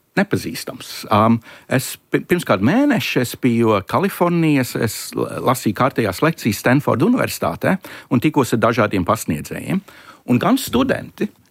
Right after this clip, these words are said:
gan pasniedzēji domāja par Baltijas valstīm, vēl vien uzskatīja, ka, o, Igaunija, tas ir kaut kas foršs, kaut kas tā kā gandrīz ziemeļvalstu līmenī,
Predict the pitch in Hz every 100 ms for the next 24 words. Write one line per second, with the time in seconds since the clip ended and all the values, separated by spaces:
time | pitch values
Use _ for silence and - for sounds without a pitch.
0 | - 135 127 175 - 117 95 98 92 90
1 | - - _ _ - 143 190 131 123 101
2 | 120 - 120 180 240 - 123 101 160 151
3 | 123 117 170 135 - - - 135 131 101
4 | - 151 156 98 90 78 - - 120 120
5 | 113 - - - 180 143 - - 131 127
6 | 117 - 107 95 135 165 147 120 104 -
7 | - 98 139 151 107 101 107 - 127 240
8 | 285 233 185